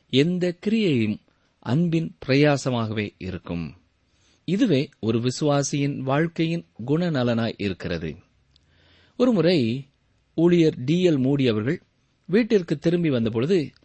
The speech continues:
அவருடைய குடும்பத்தின் அங்கத்தினர் எல்லாரும், "உங்களுடைய அடுத்த கூட்டத்தை நீங்கள் ரத்து செய்து விடுங்கள், இப்பொழுதே உங்களை பார்க்க மிகவும் களைப்பாய் தெரிகிறது" என்று கூறினார்கள். அதற்கு அவர் சொன்ன பதில் என்ன தெரியுமா?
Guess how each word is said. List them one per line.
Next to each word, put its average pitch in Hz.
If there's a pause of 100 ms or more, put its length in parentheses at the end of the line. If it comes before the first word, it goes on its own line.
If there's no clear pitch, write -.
(440)
அவருடைய 208
குடும்பத்தின் 226
அங்கத்தினர் 143
எல்லாரும், 143 (680)
"உங்களுடைய 226
அடுத்த 240
கூட்டத்தை 190
நீங்கள் 165 (140)
ரத்து 151
செய்து 131
விடுங்கள், 107 (460)
இப்பொழுதே 139
உங்களை 165
பார்க்க 147
மிகவும் 165
களைப்பாய் 196
தெரிகிறது" 151
என்று 120
கூறினார்கள். 90 (760)
அதற்கு 123
அவர் 120
சொன்ன 156
பதில் 147
என்ன 160
தெரியுமா? 165